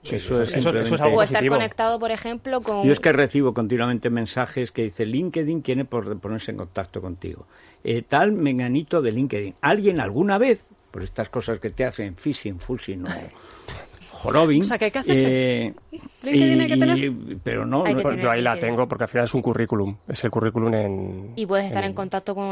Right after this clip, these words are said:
Speaker 3: una
Speaker 2: Y
Speaker 3: comunidad,
Speaker 2: es una red
Speaker 3: con
Speaker 2: sana, digamos.
Speaker 1: Sí, porque al final es una red en la que buscas trabajo, te, o te, es una red profesional. Digamos que es un currículum en Internet.
Speaker 2: Sí.
Speaker 4: Ujú.
Speaker 1: Tampoco tienes por qué estar buscando trabajo, simplemente tú tienes ahí el currículum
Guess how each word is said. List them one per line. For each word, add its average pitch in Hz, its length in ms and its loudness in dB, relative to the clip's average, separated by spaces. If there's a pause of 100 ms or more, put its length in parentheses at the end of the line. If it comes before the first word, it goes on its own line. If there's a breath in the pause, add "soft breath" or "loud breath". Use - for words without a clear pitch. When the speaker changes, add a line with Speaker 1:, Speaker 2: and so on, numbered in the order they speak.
(120)
Speaker 3:
una 190 200 -4
Speaker 2:
Y - 20 -4
Speaker 3:
comunidad, 190 640 2
Speaker 2:
es 156 120 4
una 131 180 4
red 135 180 2
Speaker 3:
con 123 60 -2
Speaker 2:
sana, 101 400 -4
digamos. - 420 -12
Speaker 1:
Sí, 127 220 0
porque 117 180 0
al 107 60 -2
final 117 220 2
es 110 100 -4
una 123 80 2
red 107 120 -2
en 113 60 0
la 110 60 2
que 107 80 -6
buscas 107 240 -4
trabajo, 110 680 2
te, 113 80 2
o 101 120 2
te, 101 300 -2
es - 280 -8
una 147 100 8
red 135 120 2
profesional. 117 420 4
Digamos 131 220 4
que 185 60 0
es - 80 2
un 185 80 6
currículum 117 440 2
en 110 120 2
Internet. 101 500 -4 (100)
Speaker 2:
Sí. 220 160 -4
Speaker 4:
Ujú. 320 140 2 (220)
Speaker 1:
Tampoco 117 340 0
tienes 113 160 0
por 131 120 -4
qué 135 100 0
estar 120 180 0
buscando 113 280 0
trabajo, 135 320 4
simplemente 120 600 2
tú 127 100 -2
tienes 117 180 0
ahí 117 60 4
el 113 80 2
currículum 151 540 2